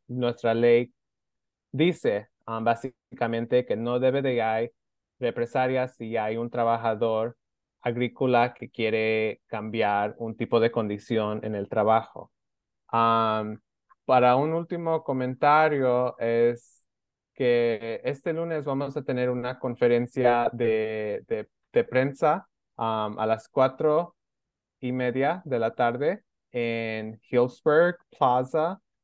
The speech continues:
y, am, con North Bay Jobs with Justice, es una organización aquí en, am, Sonoma, am, donde vamos a compartir con la comunidad una gran victoria para los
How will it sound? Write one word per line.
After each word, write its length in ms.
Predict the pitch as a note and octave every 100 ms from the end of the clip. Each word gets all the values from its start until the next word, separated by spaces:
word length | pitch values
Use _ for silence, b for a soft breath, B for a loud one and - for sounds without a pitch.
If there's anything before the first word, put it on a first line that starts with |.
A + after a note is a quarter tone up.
| _ _ _ _
y, 920 | - A#2+ A#2 A2+ A2+ A2 G#2+ G#2+ A2 -
am, 380 | A2+ A2 G#2+ A2
con 520 | - A#2+ A2+ A2 A2
North 240 | B2+ C3+ -
Bay 220 | D3 D3
Jobs 500 | C3+ B2 C3 C3+ - -
with 140 | B2
Justice, 640 | C3 C3+ - F3 G3 A#3 D3
es 100 | C#3
una 180 | C3+ B2
organización 920 | B2+ C3 B2 A#2+ A#2+ C3 B2+ C#3 F#3 -
aquí 460 | B2 - B2+ B2 B2
en, 220 | A#2 A2
am, 220 | G#2 G#2
Sonoma, 600 | - A#2 A2+ A2+ C#3+ F#3+ _ _ _ _
am, 380 | - A#2 A2+ A2+
donde 180 | A#2+ A#2+
vamos 260 | B2+ C#3
a 60 | D3
compartir 540 | C#3+ B2+ A#2+ - C3
con 540 | C3+ C3+ A#2+ A2+ A2 A2
la 140 | A2
comunidad 720 | - A2+ A2+ A2+ A#2+ B2+ C3 -
una 300 | B2+ C3+ C#3
gran 480 | C3 C3 C3 C3+ C3+
victoria 600 | C3+ C3+ B2+ B2 A#2+ A2+ _
para 220 | B2+ A2+
los 220 | A2+ A2